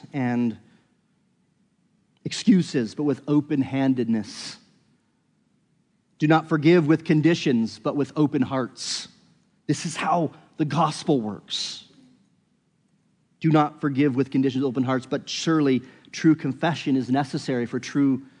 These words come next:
forgiveness and reconciliation. Even Esau went to Seir and Jacob to Canaan.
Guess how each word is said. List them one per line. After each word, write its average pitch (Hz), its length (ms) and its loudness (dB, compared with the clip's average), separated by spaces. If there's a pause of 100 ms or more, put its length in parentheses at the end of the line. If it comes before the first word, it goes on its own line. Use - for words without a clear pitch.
(420)
forgiveness 131 720 0
and 127 140 0
reconciliation. 123 1040 -2 (2500)
Even 160 300 4
Esau 143 540 0 (400)
went 156 200 0
to 139 100 -6
Seir 123 560 0 (160)
and 131 140 2
Jacob 127 380 0
to 123 80 -4
Canaan. 107 440 -4